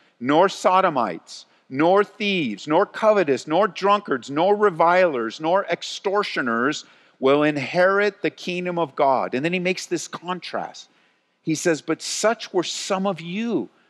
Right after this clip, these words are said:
This is what you used to do. You're delivered from this. You, you're new now.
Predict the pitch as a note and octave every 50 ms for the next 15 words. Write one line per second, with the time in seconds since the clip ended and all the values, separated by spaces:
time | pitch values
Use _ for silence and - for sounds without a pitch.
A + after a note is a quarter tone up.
0 | _ _ _ - - A3 - - A3+ F#3+ G3+ G#3 G#3+ A3 G#3+ G3 G3+ G#3 G3 E3
1 | D#3 F3+ A3+ C4 B3 - - - G#3+ F3+ C#3 D#3+ F3 D3+ C3 A2 F2 - _ _
2 | _ _ _ _ _ - E3+ A3 A#3 F#3+ A#3 A3+ G#3 G#3+ A#3 B3+ C#4+ C#4 B3 -
3 | - A3 F#3+ E3+ E3 D#3 C#3+ A#2 F#2+ - - - - - _ _ _ _ _ _
4 | _ _ - G3 G#3 F#3 F3 A3 B3+ A#3+ G#3+ G#3+ A#3+ C#4+ D#4+ E4 C#4 A#3+ F#3+ D3
5 | A#2+ G2 -